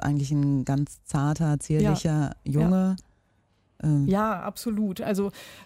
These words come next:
Speaker 2: ähm, genau. Und dann, das ist vielleicht auch noch ganz schön hier in Köln, dann kam eben auch Karneval relativ bald, äh, so irgendwann. Und dann hat er eben, haben wir ihn auch versucht, ein bisschen mitzunehmen. Und, äh,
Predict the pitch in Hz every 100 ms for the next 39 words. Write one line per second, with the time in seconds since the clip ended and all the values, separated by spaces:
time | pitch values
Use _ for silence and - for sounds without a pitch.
0 | - - - 208 190 226 226 202 196 196
1 | 214 220 202 190 - 196 - 214 226 220
2 | 214 - 220 214 202 185 185 226 240 254
3 | 226 196 196 202 208 202 185 - - 240
4 | 294 311 247 220 220 208 208 202 214 196
5 | - 180 185 185 - - - 185 180 180
6 | - - - - - 196 208 185 196 202
7 | 196 185 190 - 196 196 220 196 196 247
8 | - 208 202 196 185 185 214 196 208 214
9 | 202 233 220 - 226 208 202 202 208 190
10 | 180 233 196 185